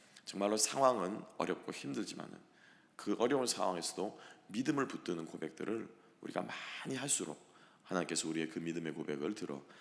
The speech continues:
사용하여 주실 줄로 믿습니다. 자, 여호수아와 갈렙의 고백이 얼마나 지혜롭고 아름답습니까? 자, 구 절 말씀. 그러면서 뭐라고 말합니까?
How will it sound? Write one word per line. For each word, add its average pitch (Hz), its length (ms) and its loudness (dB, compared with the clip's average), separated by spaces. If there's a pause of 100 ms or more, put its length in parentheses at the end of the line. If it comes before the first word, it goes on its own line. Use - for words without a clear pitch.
(160)
사용하여 82 760 2
주실 82 320 -2
줄로 76 220 -4
믿습니다. - 580 -4 (640)
자, - 240 -6
여호수아와 92 840 6
갈렙의 85 380 2
고백이 78 460 -2 (340)
얼마나 95 460 0
지혜롭고 - 600 -2
아름답습니까? - 720 -6 (760)
자, - 140 -4 (200)
구 123 120 -4
절 113 140 8
말씀. 78 380 2 (1040)
그러면서 117 400 2
뭐라고 85 260 2
말합니까? 82 600 -4